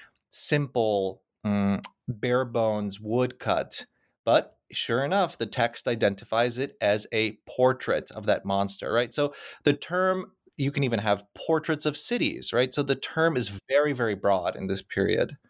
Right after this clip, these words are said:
much broader than we would ever use it. And that also is part of the challenge, sort of, how do we use that type of term in a way that is both historically sound and yet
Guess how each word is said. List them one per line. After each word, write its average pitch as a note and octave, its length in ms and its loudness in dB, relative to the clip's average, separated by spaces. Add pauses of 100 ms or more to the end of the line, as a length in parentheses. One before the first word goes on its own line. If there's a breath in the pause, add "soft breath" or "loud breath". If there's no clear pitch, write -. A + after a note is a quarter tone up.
(380 soft breath)
much B2 340 0
broader A2 400 0
than G2+ 280 0
we C3 200 0
would D#3 160 2
ever F2+ 180 0
use - 300 -2
it. - 300 0 (280 loud breath)
And A#2 120 -4
that B2 100 0
also B2+ 380 -2
is G#2+ 80 -2
part G#2+ 240 0
of G2 60 -4
the G#2+ 100 2
challenge, E3+ 520 0
sort G#2+ 160 0
of, G2+ 140 2 (320 loud breath)
how C3 520 0
do A#2+ 220 -4
we G2+ 120 -2
use G#2+ 880 0 (200)
that G#2 200 4
type G2+ 260 0
of F#2+ 200 -4 (160)
term A2 640 0 (400 loud breath)
in B2 180 2
a A2+ 100 2
way A2 460 0
that G#2 160 2
is F#2+ 140 -2
both F3+ 380 0
historically A2 600 0
sound G2 480 2
and G2+ 160 -2
yet G#2 300 2